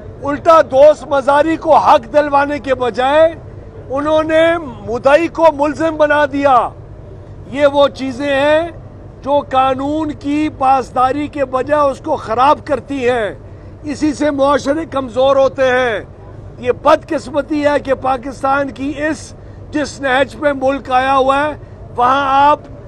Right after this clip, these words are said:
एक दूसरे के साथ मुकाब-, पर्चों की मुकाबलेबाजी में लगे हुए हैं। कुछ शर्म करें। पाकिस्तान का एक बड़ा सूबा आज इस किस्म की महाज आराई नहीं पाकिस्तान बर्दाश्त कर सकता।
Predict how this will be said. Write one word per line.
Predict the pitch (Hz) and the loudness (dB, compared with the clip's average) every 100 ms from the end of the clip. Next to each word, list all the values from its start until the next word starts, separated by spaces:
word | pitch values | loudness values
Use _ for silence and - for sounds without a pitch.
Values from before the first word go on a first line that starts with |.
| - | 0
एक | 262 285 | 4 4
दूसरे | 240 294 - 285 285 | 4 -8 -2 2 2
के | 294 | 0
साथ | - 277 294 | 0 2 2
मुकाब-, | 262 233 254 277 - - - - - - - | 0 -2 2 2 0 -18 -18 -18 -18 -6 0
पर्चों | 269 - 330 | 0 2 2
की | 285 302 | 2 -2
मुकाबलेबाजी | 311 240 285 294 294 277 277 254 | -2 2 2 4 2 4 0 -2
में | 285 277 | -2 -2
लगे | 269 220 262 | -2 0 0
हुए | 254 240 208 | 2 0 0
हैं। | - - - - - | -6 -14 -20 -16 -6
कुछ | 302 - | -6 -4
शर्म | - 294 320 311 | 0 4 4 2
करें। | - 277 262 202 147 - - - - - - | 0 2 4 2 -4 -16 -20 -18 -18 -18 -4
पाकिस्तान | 262 254 269 247 294 285 302 | -2 -2 -2 -2 0 2 0
का | 294 302 302 | 2 4 4
एक | 262 208 | 4 0
बड़ा | 254 294 285 | 0 2 0
सूबा | - 269 294 311 339 330 - - - - | -2 0 4 4 4 -2 -12 -18 -14 0
आज | 247 294 294 | 4 4 4
इस | 320 294 | -6 -10
किस्म | - 285 277 294 | -8 -6 -2 -2
की | 254 294 | -4 -6
महाज | 269 233 208 269 262 | -2 0 2 2 2
आराई | 277 262 277 320 311 - - - 208 | 0 0 0 0 -4 -10 -18 -10 0
नहीं | 269 330 | 2 2
पाकिस्तान | 330 294 285 269 220 285 277 | 2 2 2 -2 -2 -2 0
बर्दाश्त | 269 247 269 277 - | -4 0 0 0 -2
कर | 269 | -4
सकता। | 262 262 - | -2 -4 0